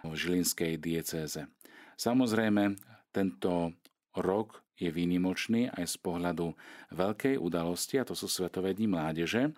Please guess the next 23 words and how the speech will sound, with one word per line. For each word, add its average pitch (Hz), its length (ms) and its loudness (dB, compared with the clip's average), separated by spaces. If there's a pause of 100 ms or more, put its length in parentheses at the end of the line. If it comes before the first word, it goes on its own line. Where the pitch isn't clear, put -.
(580)
ktoré 90 160 2
sú 95 160 -4
už - 80 -8
pred 85 120 0
dvermi. 90 520 2 (240)
Udalosť, 92 320 0
ktorá 85 240 -2
hýbe 87 240 0
svetom 95 480 0
mladých. 95 640 2 (480)
Ak 92 160 -2
sa 95 160 -2
chystáte 110 400 0
zažiť 92 560 0
dobrodružstvo, 98 640 0
môžete 98 400 0
zavolať 95 320 2
aj 87 80 2
vy 101 80 2
do, 92 100 2
do 85 140 0
živého 98 400 0
vysielania 98 720 2